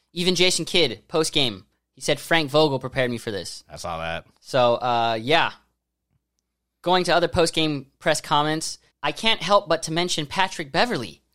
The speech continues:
Speaker 2: Uh. <laughs>
Speaker 1: the arch nemesis of <laughs> Chris Paul. He's going in on him, dude. Have you been seeing this?
Speaker 2: I love it.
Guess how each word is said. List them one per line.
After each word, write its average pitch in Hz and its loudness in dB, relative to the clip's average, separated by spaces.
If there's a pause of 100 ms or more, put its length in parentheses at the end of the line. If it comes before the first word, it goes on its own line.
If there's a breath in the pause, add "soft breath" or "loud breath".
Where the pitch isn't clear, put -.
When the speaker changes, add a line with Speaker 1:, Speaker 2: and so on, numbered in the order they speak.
(140)
Speaker 2:
Uh. 85 -6 (120)
<laughs> - -20
Speaker 1:
the 143 -4
arch 208 4
nemesis 226 2
of 131 -4 (340 loud breath)
<laughs> - -20
Chris - 4
Paul. 226 4 (460 loud breath)
He's 240 -2
going 226 6
in 269 4
on 208 4
him, 139 0
dude. 190 0 (300)
Have - -12
you 202 -6
been 208 0
seeing 254 0
this? 294 -2
Speaker 2:
I 113 -8
love 113 4
it. 98 -4